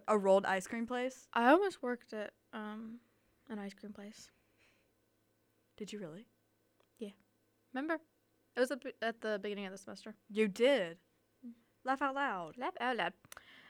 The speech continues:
Speaker 2: Uh, Amy Adams. Five Guys, Panda Express, Olive Garden, or Hooters? I feel like they wouldn't put if she was a Hooters gal on here, so I'm gonna eliminate that one.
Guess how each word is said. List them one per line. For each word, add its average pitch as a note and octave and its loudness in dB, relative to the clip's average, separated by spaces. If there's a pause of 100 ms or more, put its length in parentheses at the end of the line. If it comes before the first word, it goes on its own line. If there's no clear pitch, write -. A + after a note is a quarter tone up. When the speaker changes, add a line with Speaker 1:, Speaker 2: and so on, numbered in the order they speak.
(140)
Speaker 2:
Uh, A#3+ 12
Amy B3+ 4
Adams. G3+ 4 (500)
Five G#3+ 12
Guys, C4+ 8
Panda G#3 2
Express, G3+ 0 (760)
Olive F#3+ 6
Garden, D4+ 6
or A3+ 0
Hooters? - 0 (680)
I A#3+ 2
feel F4 8
like G#4+ 6
they F4+ 12
wouldn't A#3+ 10
put F#3+ 2
if F#3 -2
she - -8
was - -10
a - -20
Hooters - -14
gal F2+ -8
on G3+ -12
here, - -10
so - -6
I'm G#3+ -2
gonna C#4 4
eliminate - 0
that - 0
one. - -4